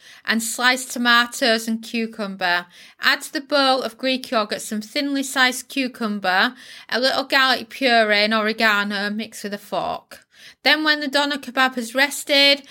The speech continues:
slice it as thin as you can and then load it into pita breads with your salad items and sauce. Oh, and another trick, which is interesting. When your doner kebab is done, remove it from the slow cooker,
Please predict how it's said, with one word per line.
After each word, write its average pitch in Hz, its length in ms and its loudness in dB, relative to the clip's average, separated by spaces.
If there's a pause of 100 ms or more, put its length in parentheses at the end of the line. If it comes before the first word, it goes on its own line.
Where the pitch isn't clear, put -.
(160)
slice 339 520 -2
it 285 120 -2
as - 160 -8
thin 311 300 -2
as 269 120 -6
you 247 80 -6
can 220 480 2
and 226 220 -2
then 240 140 2
load 247 300 2
it 220 80 -2
into 226 200 -4
pita 262 340 -6
breads 214 420 2
with 214 120 -6
your 208 140 0
salad 214 440 2
items 196 500 0
and 190 140 -8
sauce. - 800 -2 (540)
Oh, 233 260 4
and 226 100 2
another 277 500 4
trick, - 600 -2 (100)
which 226 260 -14
is 202 120 -8
interesting. 190 600 -10 (680)
When 277 320 0
your 392 100 0
doner 359 240 -2
kebab 226 560 2
is 208 160 -6
done, 202 420 -2 (960)
remove 262 340 0
it 277 120 -4
from 311 120 -6
the 311 60 -4
slow 294 340 2
cooker, 262 580 -2